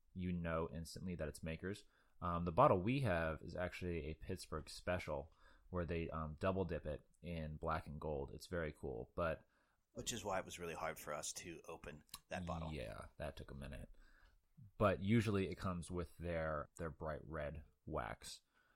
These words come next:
Speaker 1: Such, just such a cool detail. I, I like anytime there's some sort of, like, tangible aspect to the design.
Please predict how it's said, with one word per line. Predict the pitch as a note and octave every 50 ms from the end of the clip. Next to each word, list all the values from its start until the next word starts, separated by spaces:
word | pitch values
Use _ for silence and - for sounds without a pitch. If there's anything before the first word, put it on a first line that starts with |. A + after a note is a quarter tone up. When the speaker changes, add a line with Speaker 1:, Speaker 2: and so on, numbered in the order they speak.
| - - -
Speaker 1:
Such, | - - D3 C3 - - C3+
just | B2 C3 -
such | A#2+ - -
a |
cool | - - - G2+ F2+ E2+ E2 D2+ D2 - - _ _ _ _ _ _ _ _ _ _ _ _ _ _ -
detail. | F2+ - F2+ F2 - - E2+ D#2+ D#2+ D#2+ D#2 D#2+ D2+ - _ _ _ _ _ _ _ - - - -
I, | F2+ F#2
I | - - F#2
like | F2+ F#2 F2+ E2+ -
anytime | - F2 F2 - - E2 D#2 D#2+
there's | D#2+ D#2 D#2
some | - - E2
sort | D#2 - E2+ D#2
of, | C#2+
like, | D2 D2 -
tangible | - - - D#2+ D#2+ D#2 D#2+ C#2+ D2+ -
aspect | A#1 B1+ C#2 - - - C2+ C2+ - -
to | C#2+
the | C2+ A#1+
design. | A#1 - - C2 B1 B1 B1+ -